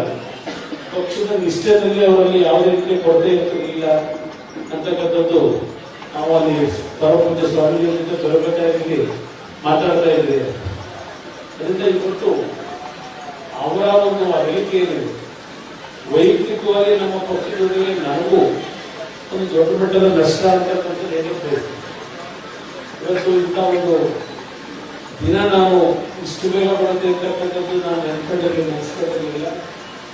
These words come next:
ಅದು ಒಂದು ಇವತ್ತು ನಾನು ಇವತ್ತು ಕ್ಷಮೆ ಕೊಡ್ತಕ್ಕಂಥದ್ದು ಅವರ ಸಾವಿನ ದಿನ. ನಮ್ಮ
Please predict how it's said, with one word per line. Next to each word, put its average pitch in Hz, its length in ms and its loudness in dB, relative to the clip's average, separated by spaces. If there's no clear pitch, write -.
ಅದು 143 160 -8
ಒಂದು 185 180 -6
ಇವತ್ತು 180 340 0
ನಾನು 160 200 -4
ಇವತ್ತು 156 300 -4
ಕ್ಷಮೆ 170 260 0
ಕೊಡ್ತಕ್ಕಂಥದ್ದು 180 760 -4
ಅವರ 151 180 -4
ಸಾವಿನ 175 380 4
ದಿನ. 151 140 0
ನಮ್ಮ 165 160 0